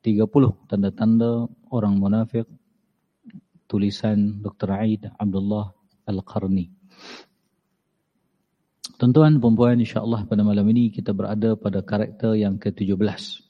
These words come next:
daripada sejumlah tiga puluh karakter sifat munafik. Moga-moga Allah Subhanahu wa taala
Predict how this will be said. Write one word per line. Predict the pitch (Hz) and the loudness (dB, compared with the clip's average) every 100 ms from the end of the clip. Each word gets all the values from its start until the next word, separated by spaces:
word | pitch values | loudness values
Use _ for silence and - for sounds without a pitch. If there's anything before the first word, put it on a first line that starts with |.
| _ _ _ _ _ _ _ | _ _ _ _ _ _ _
daripada | 107 101 101 107 113 104 | -8 -6 -4 -4 -2 -2
sejumlah | 110 101 127 131 113 - | -4 -2 0 0 -4 -4
tiga | 110 104 | 0 2
puluh | 104 - 120 - | 2 2 0 0
karakter | - 98 113 - 113 113 117 113 - _ _ _ _ _ | -4 -2 -2 -2 0 0 0 -4 -14 _ _ _ _ _
sifat | - - - 123 - - | -4 -4 -2 -4 -4 -2
munafik. | 104 98 98 123 123 - - _ _ _ _ _ _ - | 2 2 2 -2 -4 -8 -20 _ _ _ _ _ _ -4
Moga-moga | 101 104 110 | 0 2 0
Allah | 104 104 92 | 0 -2 -4
Subhanahu | - 101 - 107 101 98 | -6 -6 -4 0 0 0
wa | 95 | -2
taala | - 98 107 113 117 117 | -2 -2 0 0 -2 -4